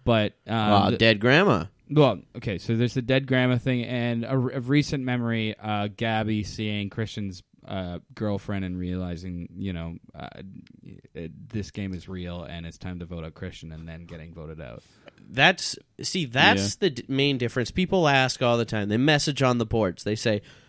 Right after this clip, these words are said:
Speaker 2: "Cody, what's the biggest difference between actual Survivor and the Survivor comedy show?" And here's what it is. I'm there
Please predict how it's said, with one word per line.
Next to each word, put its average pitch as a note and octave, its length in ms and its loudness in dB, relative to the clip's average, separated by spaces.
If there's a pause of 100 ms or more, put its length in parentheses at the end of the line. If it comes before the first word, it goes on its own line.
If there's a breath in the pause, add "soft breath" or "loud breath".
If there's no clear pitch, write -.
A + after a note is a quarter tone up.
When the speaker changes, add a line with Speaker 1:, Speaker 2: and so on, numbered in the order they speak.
(180 soft breath)
Speaker 2:
"Cody, A#2+ 420 2 (560)
what's D3+ 360 2
the G3 100 4
biggest D#3+ 340 2
difference A#2+ 360 2
between A2 560 -2 (200)
actual D#3+ 520 2
Survivor C#3 800 2
and C3 280 2
the B2 60 -2
Survivor A#2 480 2
comedy G#2+ 420 -4
show?" - 280 -12 (220 soft breath)
And A#2+ 140 -2
here's D#3+ 340 -2
what D3+ 120 4
it A#2 100 2
is. E2+ 260 -2 (380 soft breath)
I'm D#3+ 280 2
there C3 400 2